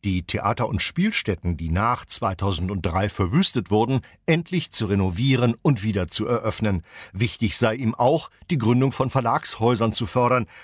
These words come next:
Dabei gehe es ihm vor allem darum, dass die Iraker wieder mehr lesen. Und auch um die bildenden Künste will er sich ganz besonders kümmern.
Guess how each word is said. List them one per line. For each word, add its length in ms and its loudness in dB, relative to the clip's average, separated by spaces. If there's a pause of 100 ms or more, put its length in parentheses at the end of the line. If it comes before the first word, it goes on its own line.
(160)
Dabei 220 -6
gehe 240 -2
es 140 -2
ihm 100 0
vor 160 -2
allem 200 0
darum, 440 2 (160)
dass 200 0
die 180 -8
Iraker 500 0
wieder 320 0
mehr 320 0
lesen. 500 4 (420)
Und 120 -4
auch 200 -2
um 120 2
die 80 0
bildenden 400 2
Künste 540 2
will 60 2
er 60 2
sich 140 -4
ganz 300 0
besonders 560 0
kümmern. 400 -2